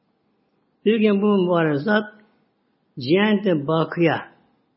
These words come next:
Medine mezarına giderken,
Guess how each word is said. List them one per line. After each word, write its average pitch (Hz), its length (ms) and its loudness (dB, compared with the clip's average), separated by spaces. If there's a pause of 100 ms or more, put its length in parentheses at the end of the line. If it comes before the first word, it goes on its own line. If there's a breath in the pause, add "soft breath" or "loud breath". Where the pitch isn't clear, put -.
(640)
Medine 156 380 0
mezarına 156 400 0
giderken, 160 840 -2